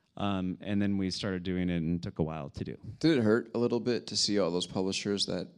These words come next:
Speaker 2: your team had recruited to come onto Medium, then all of a sudden leave Medium and then sort of
Speaker 1: Uh,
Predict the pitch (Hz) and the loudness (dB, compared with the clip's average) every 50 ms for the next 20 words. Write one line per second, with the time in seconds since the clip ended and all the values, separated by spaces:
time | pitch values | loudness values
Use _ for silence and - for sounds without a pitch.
0 | - - - 92 - - 95 90 92 101 95 - 90 87 87 - - 104 95 98 | -14 -10 -8 -6 -2 -2 -2 -2 0 -2 -2 -2 -4 -4 -6 -4 -2 0 0 0
1 | 101 98 - - - - 95 90 92 - - 104 95 95 95 95 98 95 92 92 | 0 -2 -4 -10 -6 -4 -4 -4 -4 -4 -4 -2 -2 -2 0 -2 -2 -2 -4 -4
2 | 92 95 92 - - 87 87 90 87 85 76 - - 82 80 80 78 80 87 90 | -6 -8 -10 -10 -8 -4 -4 -2 -2 -2 -2 -2 -2 -2 -2 -4 -4 -4 -2 -4
3 | 90 90 85 - 85 87 90 90 87 87 85 82 80 78 80 82 - - 90 82 | -4 -4 -4 -2 -2 0 0 0 -2 -2 -2 -4 -4 -4 -4 -4 -4 -2 -2 -2
4 | 80 85 85 85 - - - - - - | -2 -2 -4 -6 -12 -18 -18 -18 -16 -16